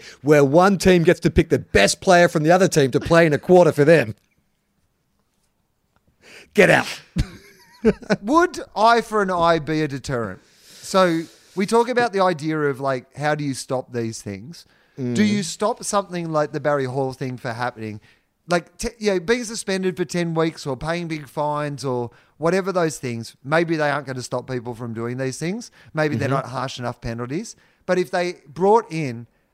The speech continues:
Speaker 2: an eye for an eye, would that stop people from doing it in the first place?
Speaker 1: Uh, okay, so how would the eye for eye work? Just say something happens behind play. Like, all right,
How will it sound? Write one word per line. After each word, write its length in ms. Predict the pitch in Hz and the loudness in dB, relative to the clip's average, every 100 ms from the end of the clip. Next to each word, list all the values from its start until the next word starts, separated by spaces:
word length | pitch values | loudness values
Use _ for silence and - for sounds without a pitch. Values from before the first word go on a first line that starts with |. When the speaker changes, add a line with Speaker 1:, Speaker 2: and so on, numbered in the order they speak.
| _ | _
Speaker 2:
an 200 | 165 156 139 | -8 -8 -8
eye 280 | 143 151 | -4 -4
for 260 | 147 - 135 | -4 -10 -10
an 80 | 131 | -8
eye, 380 | 127 120 107 107 | -6 -4 -4 -6
would 260 | 131 165 | -2 0
that 180 | 180 170 | 0 -4
stop 320 | - 151 143 | -6 -8 -6
people 280 | 147 135 135 | -8 -6 -8
from 220 | 127 131 | -8 -10
doing 260 | 123 127 123 | -6 -8 -6
it 140 | 127 110 | -8 -8
in 100 | 117 | -10
the 60 | 113 | -8
first 300 | 113 110 - | -8 -10 -10
place? 340 | 95 - - _ _ | -14 -14 -20 _ _
Speaker 1:
Uh, 640 | - 214 220 220 226 226 220 _ - | -4 0 0 0 0 -2 -4 _ 0
okay, 260 | 170 143 | 2 2
so 220 | 120 196 196 175 - | 2 2 0 -4 -8
how 200 | 170 233 | 0 0
would 120 | 269 | 2
the 120 | 220 175 | 0 2
eye 160 | 170 | 2
for 240 | 156 170 151 | 2 0 0
eye 420 | 139 135 127 123 - _ | 2 2 0 -2 -10 _
work? 440 | 117 127 117 107 - | -4 0 0 -2 -6
Just 180 | 180 | -6
say 260 | - 208 185 | 0 0 0
something 280 | 160 151 131 | -2 -4 -4
happens 340 | 131 139 117 | -4 -4 -6
behind 400 | - 110 113 107 | -6 -4 -4 -6
play. 260 | - 110 101 | -6 -4 0
Like, 320 | 175 202 - | 2 2 0
all 60 | |
right, 100 | 127 | -4